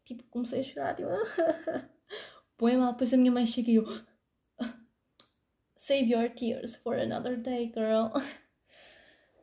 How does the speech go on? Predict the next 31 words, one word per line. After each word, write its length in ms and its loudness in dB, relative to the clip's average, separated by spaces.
Eh, 840 0
mas 240 2
a 20 -4
sério, 320 0
adoro, 300 0
adoro, 240 -4
adoro. 300 -4
Estou 260 -8
à 40 2
espera 540 -2
do 240 2
quinto 500 -6
livro 380 -4
da 100 -6
Minha 160 -6
Vida 160 -6
Fora 180 -12
de 60 -18
Série. 360 -12
P-, 140 -10
Paula 280 -4
Pimenta, 240 -2
despacha-te. 460 -8
Hum, 320 -8
ah, 120 -6
e 120 -2
agora 200 2
vai 140 -2
sair 340 -2
um 120 0
filme 420 -4